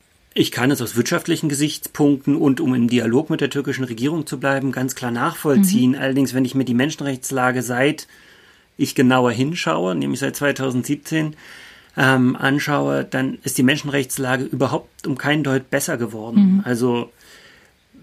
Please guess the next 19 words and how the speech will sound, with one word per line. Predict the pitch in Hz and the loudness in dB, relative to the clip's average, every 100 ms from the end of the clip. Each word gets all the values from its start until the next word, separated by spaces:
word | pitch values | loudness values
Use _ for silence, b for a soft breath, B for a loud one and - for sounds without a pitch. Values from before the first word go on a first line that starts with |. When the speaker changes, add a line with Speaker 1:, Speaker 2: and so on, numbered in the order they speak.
| _ _ - _ | _ _ -20 _
Speaker 1:
es | - 151 | -2 0
ist | 139 | 0
eher | 180 147 | 0 0
schlechter | 143 156 160 | 2 0 0
geworden, | 151 139 147 143 139 139 131 - - _ | -4 0 0 2 2 0 -2 -6 -20 _
wenn | - 196 143 139 | -12 0 2 4
wir | 147 | 2
uns | 135 - - | 0 -4 -8
als | 175 135 | -6 0
Indikatoren | 165 139 143 131 151 147 | 2 2 0 0 2 2
angucken, | 143 135 143 135 139 | 2 0 -2 2 2
diese | 127 127 | 2 -2
Corona-bedingten | - 127 156 143 123 143 139 | 0 2 4 2 2 2 0
Freilassungen | 127 135 147 147 - 135 | -2 0 0 0 -2 -4
von | 139 | 0
mehr | 135 139 | 2 2
als | 127 | 2
neunzigtausend | 131 143 143 - 131 131 | 2 2 -2 -2 0 0
Gefangenen | 127 - 147 160 143 151 170 | -2 -2 0 2 0 0 -4